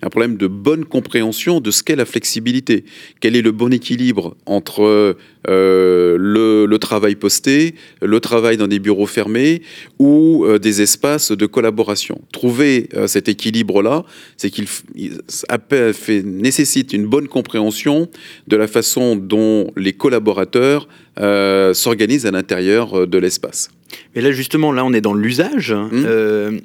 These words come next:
Speaker 2: et c'est, et moi, aujourd'hui, je suis investisseur, je souhaite, par exemple, passer par Nexity pour faire de la promotion immobilière. C'est quoi, finalement, les trois paramètres qu'il faudrait prendre en compte dans le cahier des charges pour m'assurer que cet immeuble soit encore utile dans dix ans ?
Speaker 1: D'abord, euh,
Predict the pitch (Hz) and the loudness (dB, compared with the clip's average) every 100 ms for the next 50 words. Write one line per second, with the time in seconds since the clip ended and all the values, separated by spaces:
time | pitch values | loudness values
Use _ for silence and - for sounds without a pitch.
0 | - 120 - 117 113 110 - 135 135 170 | -8 -8 -4 -4 -2 -6 -4 -4 0 0
1 | 165 135 131 139 196 233 220 151 160 - | 2 0 -2 -2 -2 0 -2 -2 -2 -2
2 | 143 123 - 117 - 117 104 - 127 104 | -4 -6 -8 -8 -4 -4 -4 -4 -4 -4
3 | 101 101 113 - 95 131 - 131 110 107 | -6 -6 -6 -6 -4 -4 -4 -4 -4 -8
4 | - 107 107 - 101 - 101 98 101 98 | -10 -6 -6 -4 -6 -6 -10 -8 -8 -6
5 | 101 165 - - - - - - 185 - | -6 -8 -14 -18 -18 -8 -4 0 0 0
6 | 143 165 117 - 196 180 170 135 127 107 | -2 0 -2 -2 -4 -2 -4 -2 -4 -4
7 | - - 123 104 104 190 170 147 120 104 | -6 -2 0 0 -2 -2 -2 -2 -4 -4
8 | 95 175 143 127 - 123 160 113 98 113 | -2 -2 0 -2 -2 -4 -6 -6 -4 -2
9 | 127 - 113 127 - 104 127 - 104 117 | -2 -4 -4 -4 -4 -2 -2 -2 -4 -4
10 | 120 95 _ _ _ _ _ - - - | -4 -6 _ _ _ _ _ -12 -8 -2
11 | 110 - 131 120 101 156 139 156 127 107 | -2 -2 -2 -2 0 -4 -4 -6 -6 -6
12 | 104 95 - _ _ _ _ _ _ _ | -8 -12 -14 _ _ _ _ _ _ _
13 | - - - _ _ _ _ _ 98 127 | -20 -20 -20 _ _ _ _ _ -4 -2
14 | 127 143 160 - 107 104 104 104 101 | -2 -2 -4 -4 0 4 4 4 2